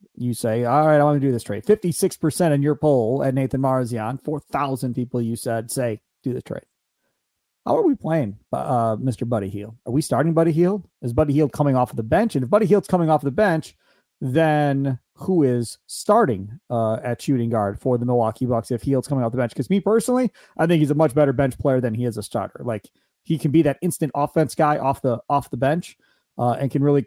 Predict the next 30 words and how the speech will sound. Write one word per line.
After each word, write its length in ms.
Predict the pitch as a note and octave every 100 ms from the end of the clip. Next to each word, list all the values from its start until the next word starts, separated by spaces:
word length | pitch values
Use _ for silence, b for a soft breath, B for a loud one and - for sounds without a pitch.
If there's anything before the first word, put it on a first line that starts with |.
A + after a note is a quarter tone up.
| - _
k-, 180 | - D3 - A#2
kinda 200 | D#3 C#3
get 160 | C#3
himself 320 | C3+ - C#3 -
on 160 | B2+
a 60 | A#2
run. 360 | A#2+ D3+ F3 - _ _ _
You 160 | A2+ C#3+
have 80 | D#3+
him 80 | D3
out 160 | C#3+
there 80 | C#3+
with 140 | A2+
Giannis 400 | A#2+ D3+ D#3+ D3+
and 80 | A#2+
Milton 320 | D3+ E3 D3
and 100 | B2
Drew 140 | B2 C#3
Holiday. 400 | C#3+ D3+ D3 D3
He's 100 | E3
just 140 | E3
not 100 | C3
gonna 140 | B2 G#2+
get 120 | G#2+
shots. 440 | - E3+ - -
He's 140 | A#2 B2+
just 180 | C3
not. 280 | A#2 D#3 A#2+
And 140 | A2+ C#3+
then 240 | D3+ C#3+